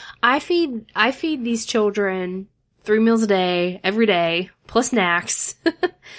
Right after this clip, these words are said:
It's, yeah, challenging is an understatement. But anyway, you fed them breakfast this morning. I come in here after breakfast was done.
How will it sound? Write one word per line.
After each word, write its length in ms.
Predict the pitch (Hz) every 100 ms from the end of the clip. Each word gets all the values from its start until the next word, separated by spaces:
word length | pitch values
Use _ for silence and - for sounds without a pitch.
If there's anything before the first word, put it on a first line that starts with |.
| - - - -
It's, 480 | 233 240 - - -
yeah, 320 | 202 180 160
challenging 920 | - - 262 262 320 311 302 311 277
is 160 | 240 208
an 100 | 190
understatement. 800 | 185 170 - 80 - - -
But 80 | -
anyway, 240 | 349 294 214
you 140 | 302
fed 200 | - 311
them 120 | 247
breakfast 400 | 202 185 180 180
this 180 | 180 -
morning. 300 | 180 165 170 - - -
I 160 | - 254
come 180 | 370 359
in 80 |
here 180 | 247 208 -
after 600 | 196 - 214 202 190 - _ _ _ -
breakfast 480 | 220 208 208 226 -
was 160 | 226
done. 580 | 220 185 175 165 170 180